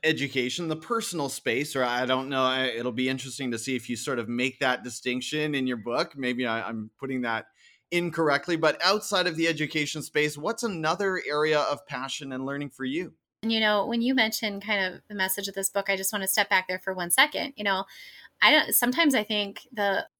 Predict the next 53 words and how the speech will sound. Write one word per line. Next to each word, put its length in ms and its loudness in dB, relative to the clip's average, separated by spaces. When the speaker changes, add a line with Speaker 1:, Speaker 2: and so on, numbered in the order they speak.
Speaker 2:
the 360 0
issue 360 4
isn't 260 0
so 160 4
much 320 2
of 140 0
losing 420 0
our 100 4
passion 480 0
with 160 -2
education, 600 2
because 260 0
I 80 2
think 200 -4
so 120 -2
many 280 -2
of 80 -4
us, 280 2
um, 300 0
went 180 0
into 260 -2
education 560 0
with 140 -8
a 60 -2
burning 360 -4
passion 460 -2
and 100 0
a 60 -2
purpose. 560 2
Speaker 1:
Mm-hmm. 460 -10
Speaker 2:
And 80 8
I 80 8
don't 160 6
always 280 4
know 180 2
if 160 -6
that 340 2
dims 360 6
so 140 4
much 300 2
as 200 2
when 200 -2
we 220 0
burn 260 2
ourselves 400 2
so 160 2
hard 360 4
in 140 -2
that 220 2
space, 360 2
we 120 -4
lose 340 0
our 400 0